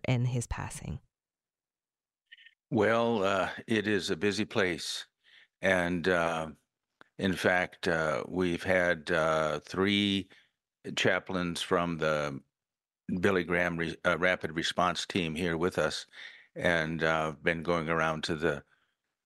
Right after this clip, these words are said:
Speaker 2: uh, daily briefings and, uh,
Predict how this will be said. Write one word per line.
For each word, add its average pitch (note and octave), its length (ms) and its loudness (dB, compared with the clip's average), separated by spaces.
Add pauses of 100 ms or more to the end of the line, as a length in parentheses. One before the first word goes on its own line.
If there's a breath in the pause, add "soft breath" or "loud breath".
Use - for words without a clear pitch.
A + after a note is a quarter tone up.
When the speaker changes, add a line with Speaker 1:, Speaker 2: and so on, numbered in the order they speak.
(120)
Speaker 2:
uh, D2 400 0 (160)
daily F#2 300 2
briefings G#2 760 0
and, F2+ 480 -2
uh, E2 360 2